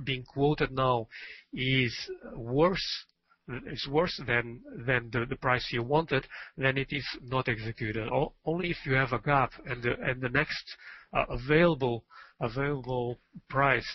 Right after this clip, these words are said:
is better than your limit order, then, then it, it would, uh, the, the, uh, the order will be, will be executed. So a limit order is to, is to, is to limit, uh, to limit what you are <clears throat> as a,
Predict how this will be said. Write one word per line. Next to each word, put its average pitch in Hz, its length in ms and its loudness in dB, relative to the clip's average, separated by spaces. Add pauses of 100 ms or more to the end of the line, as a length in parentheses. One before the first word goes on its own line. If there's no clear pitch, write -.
is 117 180 -6
better 117 540 2 (480)
than 123 160 2
your 123 240 2
limit 131 320 -4
order, 143 440 4 (300)
then, 143 460 2 (540)
then 143 220 4
it, 147 140 -4 (140)
it 156 240 -6
would, 131 200 0 (240)
uh, 120 320 -2 (240)
the, 120 260 -2 (100)
the, 127 560 -4 (260)
uh, 113 180 -6
the 135 120 0
order 143 260 4
will 135 180 0
be, 131 320 -6
will 139 160 -6
be 127 200 2
executed. - 640 -6
So - 180 -2
a 123 60 2
limit 143 280 0
order 160 320 6
is 160 180 0
to, - 80 -4 (220)
is - 200 -8
to, 170 100 -8 (160)
is 151 220 -2
to 139 80 -2
limit, 143 460 2 (720)
uh, 127 140 4 (140)
to 127 100 -4
limit 151 360 -2 (160)
what 143 280 -2
you 127 220 2
are 127 480 2
<clears throat> - 80 -6
as 151 540 2
a, 131 120 4